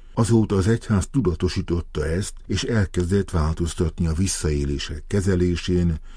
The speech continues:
míg a társadalomban és más intézményekben általában továbbra is eltusolják az eseteket. A püspöki konferenciák elnökeinek e témában megrendezett találkozója alkalmából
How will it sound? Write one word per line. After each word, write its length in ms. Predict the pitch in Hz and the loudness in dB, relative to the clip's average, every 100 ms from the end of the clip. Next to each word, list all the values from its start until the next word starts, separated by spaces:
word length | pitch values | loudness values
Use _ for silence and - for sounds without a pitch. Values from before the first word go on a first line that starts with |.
| - | 0
míg 200 | 110 107 | 4 4
a 120 | 85 | 4
társadalomban 920 | 80 80 78 92 92 92 87 85 73 76 | 2 0 0 0 2 2 2 2 0 -2
és 160 | 73 | 0
más 320 | 98 101 90 | 2 2 2
intézményekben 1000 | - 92 92 92 87 90 90 87 82 92 90 | 0 0 2 0 2 4 4 2 0 0 2
általában 800 | 98 92 95 87 87 90 87 - - _ | 0 2 2 2 2 2 0 -2 -10 _
továbbra 560 | - 131 85 73 85 87 | 2 4 2 0 0 0
is 180 | 92 - | 0 -2
eltusolják 840 | 80 73 - 82 - 80 80 78 | -6 -6 -6 -8 -4 -2 0 -2
az 160 | 76 76 | -4 -6
eseteket. 760 | 80 82 76 73 - - - - - - - - - | -6 -6 -8 -12 -12 -16 -16 -20 -20 -20 -20 -20 -6
A 100 | 101 | -2
püspöki 460 | 151 156 - 92 87 | 0 0 0 0 2
konferenciák 960 | 101 104 95 87 82 - 87 73 73 | 4 4 4 4 2 2 0 0 -2
elnökeinek 920 | 92 92 92 90 - 92 92 98 104 | 0 2 4 2 2 4 4 4 0
e 60 | 101 | -2
témában 680 | - 107 98 82 82 80 80 | 0 4 4 4 0 0 0
megrendezett 680 | 92 80 87 82 80 78 - | 0 0 0 0 -2 -4 -2
találkozója 840 | 98 90 80 80 87 82 76 80 | 0 0 -2 -4 -6 -4 -2 -2
alkalmából 920 | 98 95 92 90 90 90 87 90 85 | -2 -2 0 2 2 2 2 0 0